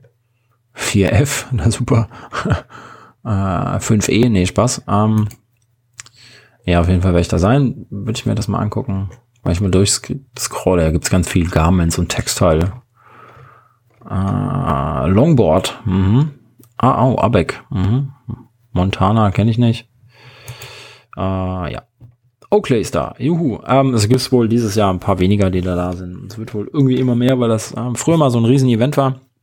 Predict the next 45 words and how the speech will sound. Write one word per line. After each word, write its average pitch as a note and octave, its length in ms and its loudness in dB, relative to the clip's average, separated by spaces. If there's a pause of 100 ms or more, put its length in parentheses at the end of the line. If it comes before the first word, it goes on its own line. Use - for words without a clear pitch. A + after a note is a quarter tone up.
(680)
Ähm, G#2+ 460 -2
mit - 180 -6
ganz A#2+ 180 0
vielen G#2+ 160 0
Ausstellungen. G#2 560 0 (140)
Acer, F2 480 -2
mhm. F2+ 260 -6 (100)
Äh, G#2 180 -2
mit G#2 120 0
ganz B2+ 200 0
vielen A#2 120 0
Ausstellungen. A2 540 2 (720)
Ausstellern G#2 720 2
und F#2+ 220 -4
das F#2 140 -6
wird - 140 -8
wohl F2 100 0
immer F#2 180 -2
weniger, B2+ 400 2
weil F2+ 120 -2
sich's, G#2+ 240 -6
keine D#2+ 200 -2
Ahnung, E2 200 -2
ich - 100 -8
weiß G#2+ 180 -2
nicht, E2+ 120 -4
ob E2+ 120 -8
es - 60 -12
sich F2+ 140 -8
nicht F#2+ 120 -12
mehr D#2+ 100 -2
lohnt F#2 300 2
oder F2 180 2
so. E2+ 220 0 (880)
Ob F2+ 160 -6
das - 120 -2
so G2 60 -2
ein F2+ 60 0
bisschen G2 280 0
an F2 140 -2
Glanz F#2 300 0
und F#2 100 0
Gloria G2 380 4
verloren F#2 420 0
hat. F#2 200 -2